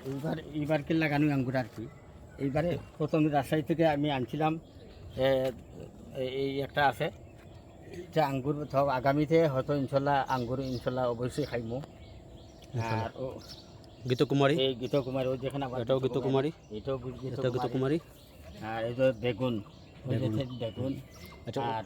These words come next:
Speaker 2: ওই পাশে
Speaker 1: কালকে
Speaker 2: আরেকটা আছে খুব সুন্দর বড় বেগুন
Speaker 1: কালকে
Speaker 2: লাল,
Speaker 1: খাই-,
Speaker 2: সেটাও
Speaker 1: খাইতে
Speaker 2: দে-,
Speaker 1: আমরা।
Speaker 2: এটা দেখে দিব।
Speaker 1: আর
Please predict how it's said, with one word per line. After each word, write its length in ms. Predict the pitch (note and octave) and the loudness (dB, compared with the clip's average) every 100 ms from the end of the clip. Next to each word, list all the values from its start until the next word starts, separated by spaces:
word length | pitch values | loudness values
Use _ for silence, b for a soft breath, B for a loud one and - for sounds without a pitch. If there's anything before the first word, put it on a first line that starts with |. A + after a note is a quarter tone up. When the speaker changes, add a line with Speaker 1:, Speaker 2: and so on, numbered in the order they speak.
| - - | -8 4
Speaker 2:
ওই 120 | C#3+ | 8
পাশে 180 | E3+ E3+ | 10 10
Speaker 1:
কালকে 40 | |
Speaker 2:
আরেকটা 240 | D#3 D#3+ E3+ | 10 10 6
আছে 140 | D3 | 6
খুব 140 | D3+ D#3 | 0 0
সুন্দর 280 | - C3+ D3+ | 2 4 4
বড় 180 | C3+ C#3 | 4 4
বেগুন 240 | C#3+ C3 | 6 6
Speaker 1:
কালকে 140 | D#3 C3+ | 6 8
Speaker 2:
লাল, 140 | B2 | 6
Speaker 1:
খাই-, 220 | C#3+ C3 C3 | 4 -2 -6
Speaker 2:
সেটাও 260 | - B2+ D3 | 0 6 8
Speaker 1:
খাইতে 60 | C#3+ | 6
Speaker 2:
দে-, 120 | C#3 | 2
Speaker 1:
আমরা। 140 | B2 | 4
Speaker 2:
এটা 120 | C#3+ | 6
দেখে 220 | D3+ C3+ D#3 | 6 8 8
দিব। 140 | B2+ C#3 - | 6 2 -2
Speaker 1:
আর 300 | A#2+ A#2 A#2 | -8 -6 -6